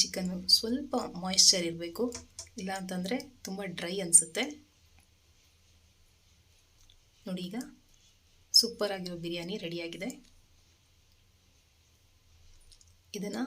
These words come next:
ರಾಯ್ತದ ಜೊತೆ ಸರ್ವ್ ಮಾಡಿದ್ರೆ ತುಂಬ ಟೇಸ್ಟಿಯಾಗಿರುವಂಥ ಬಿರಿಯಾನಿ ರೆಡಿಯಾಗಿರುತ್ತೆ.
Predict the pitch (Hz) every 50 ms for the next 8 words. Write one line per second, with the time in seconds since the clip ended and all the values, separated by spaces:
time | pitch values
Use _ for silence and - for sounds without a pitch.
0 | - - - - - - 185 180 180 - 196 185 185 - 180 180 - 226 277 294
1 | 294 - - - - - 190 185 190 190 185 175 170 170 165 - 220 277 - -
2 | - - _ _ - - - - - - - - _ - 196 190 190 214 240 277
3 | 302 - - - - 190 190 185 - - - 196 190 190 185 170 175 170 170 170
4 | - 247 269 233 170 170 170 185 180 180 180 233 277 - - - - - - -
5 | - - - - 185 180 175 180 175 170 165 170 165 165 - - 208